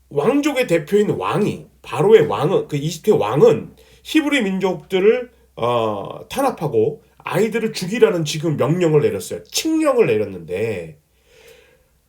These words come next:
그 혈-, 혈-, 혈통인 그 왕족 여인은 뭐 자기가 뭐 히브리 남자랑 사랑해서 아이를 낳은 것도 아니고, 지금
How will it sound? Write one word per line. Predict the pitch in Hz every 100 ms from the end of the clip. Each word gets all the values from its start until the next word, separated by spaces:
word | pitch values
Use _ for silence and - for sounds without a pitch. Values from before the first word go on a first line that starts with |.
| _ _ _
그 | - 320 196 147
혈-, | 151 330 - -
혈-, | - 320 330 - _ _ _
혈통인 | - 330 349 311 262 151 139 160 98 95 - -
그 | 214
왕족 | 143 240 277 226 110
여인은 | 127 247 175 107 120 87 82 104 _ _ _ _ _ _ _ _ _ _ _ _ -
뭐 | 110 107
자기가 | - 143 185 165 131
뭐 | 123
히브리 | - 220 226
남자랑 | - 120 135 131
사랑해서 | 135 214 240 220 170
아이를 | 110 143 135
낳은 | 107
것도 | 120 143
아니고, | 101 117 117 123 110 76 73 _ _ _ _ _ _ _ _ _ _ _ _ 147
지금 | - 170 226 -